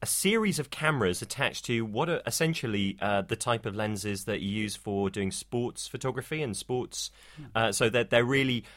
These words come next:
Speaker 1: um, low reflection Nikon lenses.
Speaker 2: Hmm.
Speaker 1: Um, and there's a, there's a bank of them. I think there's, uh, uh, there's four,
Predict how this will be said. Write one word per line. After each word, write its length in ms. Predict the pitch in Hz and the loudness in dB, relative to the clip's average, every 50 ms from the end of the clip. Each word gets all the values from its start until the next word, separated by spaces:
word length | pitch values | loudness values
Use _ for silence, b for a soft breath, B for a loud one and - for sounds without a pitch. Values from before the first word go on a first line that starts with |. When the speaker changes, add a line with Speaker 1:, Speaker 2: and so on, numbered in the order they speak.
| B B B | B B B
Speaker 1:
um, 540 | 107 110 110 107 107 104 95 98 107 107 - - - | 2 4 4 6 6 4 4 2 2 -2 -4 -6 -6
low 300 | 101 110 117 123 135 135 | -4 0 4 6 8 8
reflection 1080 | 135 123 120 110 - - - 123 113 - - - - - 113 107 104 98 98 98 82 | 8 8 6 4 2 2 -2 -2 -2 -2 -4 -4 -2 0 2 2 2 2 2 0 0
Nikon 640 | 95 107 110 104 98 - - 107 98 95 92 95 95 - | 2 2 2 2 0 -2 0 0 2 2 2 0 0 0
lenses. 720 | 95 107 104 104 98 98 90 - 80 73 73 85 92 - - B B B B | 2 4 4 4 4 2 2 0 -2 -4 -4 -4 -4 -6 -8 B B B B
Speaker 2:
Hmm. 180 | 95 87 95 | -12 -4 0
Speaker 1:
Um, 380 | 95 95 95 95 95 92 95 - | 0 2 4 4 2 2 0 -2
and 180 | - 101 104 101 | -2 -2 0 0
there's 200 | 107 101 95 101 | 0 0 0 2
a, 40 | 107 | 2
there's 220 | 98 98 95 95 | 2 2 2 0
a 40 | 104 | 0
bank 240 | - 110 104 98 - | 0 0 0 0 -2
of 60 | 90 | -4
them. 120 | 85 85 | -2 -2
I 60 | 92 95 | -2 -2
think 160 | 101 87 - | -2 -4 -4
there's, 280 | 82 87 82 - - | -4 -6 -4 -4 -4
uh, 260 | 95 87 90 87 85 85 b b b b b - | -2 -2 -2 -2 -2 -4 b b b b b -6
uh, 160 | 107 110 87 | -4 -4 -4
there's 220 | - 95 87 - | -2 -4 -4 -4
four, 580 | - - - 127 117 107 98 92 90 92 98 | -6 -6 -2 0 2 2 4 4 4 4 2